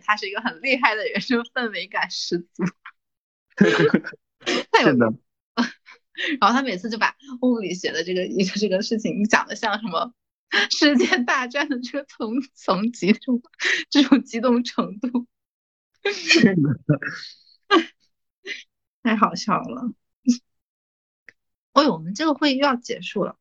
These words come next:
Speaker 2: 嗯。
Speaker 1: 这主题是啥嘞？我们先从，我们瞎聊了一会儿，瞎聊了一会儿这个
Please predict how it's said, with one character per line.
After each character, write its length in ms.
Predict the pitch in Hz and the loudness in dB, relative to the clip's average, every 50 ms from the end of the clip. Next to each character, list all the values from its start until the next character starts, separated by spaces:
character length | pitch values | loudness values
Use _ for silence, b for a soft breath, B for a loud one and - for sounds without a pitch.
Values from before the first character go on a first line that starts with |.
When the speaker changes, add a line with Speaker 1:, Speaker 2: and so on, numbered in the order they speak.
| _ - _ _ _ _ _ _ - 202 - - _ _ _ - | _ -20 _ _ _ _ _ _ -8 -6 -6 -6 _ _ _ 0
Speaker 2:
嗯。 200 | - 226 - 101 - 330 285 - _ _ _ | 2 2 4 4 4 4 4 2 _ _ _
Speaker 1:
这 80 | 359 | 0
主 160 | 359 - 254 202 | 2 2 0 -2
题 180 | 185 - - | 0 -2 -4
是 180 | - 208 285 269 | -4 -4 -4 0
啥 240 | - 214 - - 165 | 0 0 2 2 0
嘞？ 240 | 196 220 240 240 - _ | 0 0 -2 -4 -6 _
我 100 | - 180 | -6 -4
们 180 | 180 190 226 240 | -2 0 0 0
先 160 | 240 294 285 | 0 0 0
从， 280 | 277 - 233 240 240 - _ _ _ _ | 0 0 -2 -2 -4 -8 _ _ _ _
我 60 | 202 | 0
们 140 | 208 240 254 | 0 2 2
瞎 200 | 247 - 277 269 | 2 2 2 4
聊 180 | 247 196 165 | 4 2 2
了 80 | 180 220 | 0 0
一 40 | 240 | -2
会 220 | - - - 247 | -4 -4 -4 -4
儿， 80 | 240 - _ _ _ _ B B B B B | -4 -4 _ _ _ _ B B B B B
瞎 140 | - - 277 | -6 -4 0
聊 160 | 269 240 214 | 2 2 0
了 80 | 220 226 | 2 0
一 60 | 247 | -2
会 180 | 240 - - 180 | -4 -4 -8 -10
儿 40 | 151 | -10
这 140 | - 196 | -12 -12
个 300 | 196 185 180 180 175 202 | -10 -8 -6 -6 -6 -8